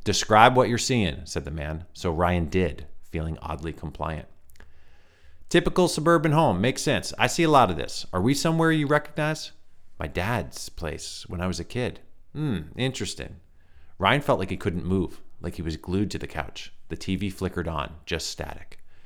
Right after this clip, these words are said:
"And what are we gonna watch?" asked the man. "Dawn, my, my ex-girlfriend and me," said Ryan. The man laughed. This sparked something in Ryan.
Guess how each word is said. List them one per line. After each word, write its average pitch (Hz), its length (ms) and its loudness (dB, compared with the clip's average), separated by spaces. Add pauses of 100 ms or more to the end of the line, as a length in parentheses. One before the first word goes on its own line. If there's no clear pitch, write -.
(340)
"And 92 100 0
what 143 140 8
are 180 40 8
we 185 100 8
gonna 185 140 8
watch?" 165 540 8
asked 80 200 -2
the 76 60 -6
man. 78 300 -6 (460)
"Dawn, 80 400 0
my, 80 360 -2
my 90 120 0
ex-girlfriend 104 580 2
and 78 100 -2
me," 69 200 -6
said - 200 -8
Ryan. 73 380 -8 (420)
The 87 60 -4
man 104 180 4
laughed. 95 500 4
This 104 180 2
sparked 101 300 2
something 78 320 -4
in 80 100 -6
Ryan. 73 260 -10